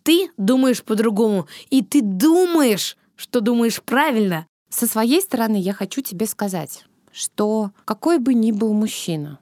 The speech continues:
Speaker 2: в какой бы жизненной ситуации он ни был, сколько бы детей у него не было, если он мне нравится,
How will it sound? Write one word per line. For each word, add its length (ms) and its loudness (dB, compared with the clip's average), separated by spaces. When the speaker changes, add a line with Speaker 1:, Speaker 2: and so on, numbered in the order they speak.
Speaker 2:
в 100 -20
какой 300 -2
бы 260 -2
жизненной 540 0
ситуации 580 -6
он 260 0
ни 120 0
был, 380 -10
сколько 440 -2
бы 120 0
детей 420 -2
у 100 0
него 260 0
не 280 0
было, 320 -12
если 340 -2
он 100 2
мне 160 2
нравится, 720 -2